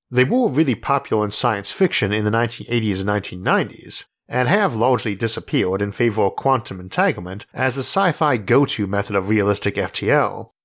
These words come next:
so we'll discuss those two options before closing out for the day. Tachyons cheat reality by being a particle that exists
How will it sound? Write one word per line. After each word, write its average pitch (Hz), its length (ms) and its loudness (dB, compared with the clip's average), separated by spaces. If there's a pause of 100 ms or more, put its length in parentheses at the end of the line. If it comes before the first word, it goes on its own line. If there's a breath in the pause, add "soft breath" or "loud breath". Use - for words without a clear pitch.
so - 180 2
we'll 156 80 2
discuss 165 340 2
those 147 200 2
two 113 240 4
options 117 420 0
before - 240 -2
closing 104 380 2
out 104 160 -2
for - 100 -16
the 82 80 -10
day. 104 480 0 (640)
Tachyons 160 680 0
cheat - 300 0
reality 107 480 0
by 104 140 0
being 113 200 -2
a 104 60 0
particle 120 480 0
that 98 80 -4
exists 107 480 2